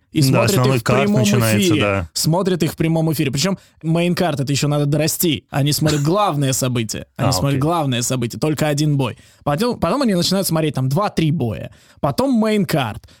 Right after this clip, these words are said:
Speaker 1: Потом они смотрят в записи турниры, потому что тоже в ночью. Ну, зачем
Speaker 2: Ну,
Speaker 1: ночью
Speaker 2: ночью тяжело
Speaker 1: подниматься?
Speaker 2: все равно.
Speaker 1: А потом уже вот самые зрелые,
Speaker 2: Прилимы.
Speaker 1: они в прямом
Speaker 2: <laughs>
Speaker 1: эфире начинают смотреть с самого начала и до самого конца. Вот я таким стал довольно рано.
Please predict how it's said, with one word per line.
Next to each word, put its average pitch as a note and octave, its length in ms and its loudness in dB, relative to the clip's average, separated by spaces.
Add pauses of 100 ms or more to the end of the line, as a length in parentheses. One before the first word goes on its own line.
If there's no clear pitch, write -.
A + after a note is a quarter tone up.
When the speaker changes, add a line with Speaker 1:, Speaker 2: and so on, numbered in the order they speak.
Speaker 1:
Потом A#3+ 280 -2
они C#4 120 2
смотрят B3+ 300 0
в - 60 0
записи D#3 480 -2
турниры, C#3 380 0
потому D#3+ 220 0
что - 100 -4
тоже E3 220 0
в C3+ 100 -4
ночью. E3+ 400 0
Ну, E3+ 60 2
зачем A3 320 2
Speaker 2:
Ну, A#2+ 80 4
Speaker 1:
ночью A#2+ 240 2
Speaker 2:
ночью A2+ 80 0
тяжело B2+ 220 2
Speaker 1:
подниматься? A2 140 0
Speaker 2:
все - 160 -10
равно. - 20 -6 (160)
Speaker 1:
А G#2 60 -2
потом B3 500 0
уже C#3+ 300 0
вот A2+ 100 -8
самые C3+ 320 0
зрелые, C#3+ 420 2
Speaker 2:
Прилимы. B2+ 380 4
Speaker 1:
они D#3+ 300 2
в - 160 -4
прямом F3+ 340 2
Speaker 2:
<laughs> E3 80 2
Speaker 1:
эфире G3+ 360 0
начинают D#3+ 380 0
смотреть D#3 440 0
с - 20 -4
самого D3+ 480 0
начала D#3 380 0
и C#3 80 0
до C3 100 0
самого C#3 360 -2
конца. B2+ 360 -8 (380)
Вот D#3 280 -2
я F3+ 200 0
таким G#3 320 0
стал F#3 340 0
довольно E3 560 0
рано. B2 320 -6